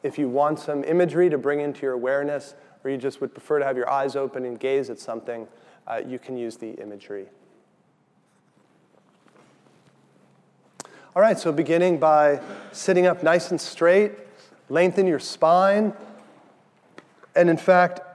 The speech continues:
bring a gentle opening of your chest so you extend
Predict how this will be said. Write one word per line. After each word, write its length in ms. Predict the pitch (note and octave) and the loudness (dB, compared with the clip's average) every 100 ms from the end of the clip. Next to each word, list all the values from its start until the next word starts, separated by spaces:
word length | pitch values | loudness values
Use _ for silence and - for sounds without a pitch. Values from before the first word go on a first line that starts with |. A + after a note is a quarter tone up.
| - | -18
bring 320 | D3+ D#3 F#3+ G3+ | -2 2 4 4
a 80 | |
gentle 1000 | D#3+ B2+ E3 F3+ F3+ F#3 E3 C3 - - _ _ _ _ _ _ _ _ _ _ - - _ _ - | 2 2 2 2 2 4 4 0 -12 -20 _ _ _ _ _ _ _ _ _ _ -20 -20 _ _ 2
opening 420 | G#3+ G#3+ G3 E3 | 2 6 4 4
of 100 | D3+ | 2
your 120 | C#3+ | 0
chest 640 | - - F#3+ D#3 - - - - _ _ - _ _ _ _ _ _ _ _ _ _ - | -2 2 4 4 0 -12 -20 -20 _ _ -20 _ _ _ _ _ _ _ _ _ _ -12
so 140 | C#3 | 2
you 180 | F3+ D3+ | 4 4
extend 840 | C3+ - - - F#3 F#3+ E3+ C#3+ | 2 -4 -6 2 4 6 4 0